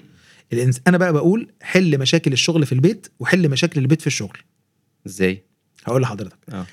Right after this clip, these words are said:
Speaker 1: أنا دلوقتي عندي مشكلة فين؟ نبدأ بمين فيهم؟
Speaker 2: الشغل في البيت.
Speaker 1: عن-
Speaker 2: مش-، أحل مشاكل الشغل في البيت.
Speaker 1: حلو جدًا.
Speaker 2: آه.
Speaker 1: عندي مشكلة كبيرة في الشغل، متخانق مع ز-، زميلي مثلًا أو مديري، متخانق مع مديري وبتاع وعايز أضربه وعارف أنت الجو ده،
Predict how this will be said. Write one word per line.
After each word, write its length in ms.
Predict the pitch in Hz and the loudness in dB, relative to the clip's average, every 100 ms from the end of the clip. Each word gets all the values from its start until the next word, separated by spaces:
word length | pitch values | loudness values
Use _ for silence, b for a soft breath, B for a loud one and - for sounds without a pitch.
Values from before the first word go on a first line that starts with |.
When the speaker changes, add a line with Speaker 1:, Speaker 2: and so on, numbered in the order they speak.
| B | B
Speaker 1:
أنا 140 | 156 180 | 2 4
دلوقتي 460 | 156 156 - 214 - | 4 2 0 -6 0
عندي 200 | 139 170 | 0 2
مشكلة 260 | 151 - 165 | 2 2 2
فين؟ 200 | 160 156 | 2 2
نبدأ 220 | 151 143 | 2 2
بمين 220 | 135 143 | 2 2
فيهم؟ 260 | 143 139 139 - _ _ _ _ _ - | 2 0 0 -6 _ _ _ _ _ -14
Speaker 2:
الشغل 460 | - - 127 117 | -10 -4 -2 0
في 60 | 107 | -2
البيت. 320 | 98 98 - _ _ _ | 0 0 -2 _ _ _
Speaker 1:
عن- 160 | 120 131 | 0 2
Speaker 2:
مش-، 80 | 147 | 4
أحل 400 | 143 127 127 120 | 2 2 2 2
مشاكل 220 | 113 127 | 0 -2
الشغل 280 | 113 139 131 | -2 -2 0
في 40 | |
البيت. 120 | 104 98 | 2 4
Speaker 1:
حلو 220 | 165 147 | 4 2
جدًا. 240 | 135 123 | 0 -2
Speaker 2:
آه. 40 | 113 | -4
Speaker 1:
عندي 280 | 117 165 160 | 2 2 2
مشكلة 240 | 135 170 | 2 2
كبيرة 200 | 147 165 | 4 2
في 80 | 165 | 2
الشغل، 300 | 147 185 175 | -2 0 0
متخانق 320 | 135 156 160 | 0 0 0
مع 560 | 135 120 120 123 117 113 | 0 -2 -2 -4 -4 -4
ز-، 140 | 120 123 113 117 | 0 0 0 0
زميلي 380 | 117 139 156 135 | 2 2 2 0
مثلًا 200 | 156 143 | 0 -2
أو 80 | |
مديري، 400 | 131 123 156 247 - | 0 2 2 0 -6
متخانق 240 | - 147 | -4 -2
مع 140 | 139 117 | -2 -4
مديري 320 | 117 151 185 | 0 2 2
وبتاع 300 | 143 123 156 | 0 0 0
وعايز 200 | 143 147 | 0 -2
أضربه 320 | 139 131 156 | -2 0 0
وعارف 260 | 151 131 151 | 0 -2 -4
أنت 140 | 156 | -4
الجو 340 | 143 135 147 156 | -4 0 2 2
ده، 140 | 202 | 0